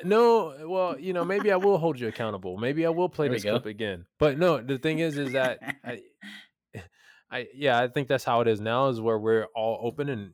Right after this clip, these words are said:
Speaker 1: and, and inviting people in. But like you said, as we start to travel more, as more people, uh, as, as more of these N F Ts get distributed to <laughs> more people, you know, the holder,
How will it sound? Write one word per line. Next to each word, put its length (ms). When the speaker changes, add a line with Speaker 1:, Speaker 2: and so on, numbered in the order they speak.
Speaker 1:
and, 360
and 120
inviting 540
people 320
in. 200
But 120
like 220
you 40
said, 220
as 180
we 60
start 260
to 60
travel 380
more, 340
as 220
more 180
people, 440
uh, 460
as, 180
as 120
more 180
of 60
these 160
N 140
F 80
Ts 220
get 140
distributed 640
to 400
<laughs> 200
more 340
people, 760
you 140
know, 160
the 80
holder, 640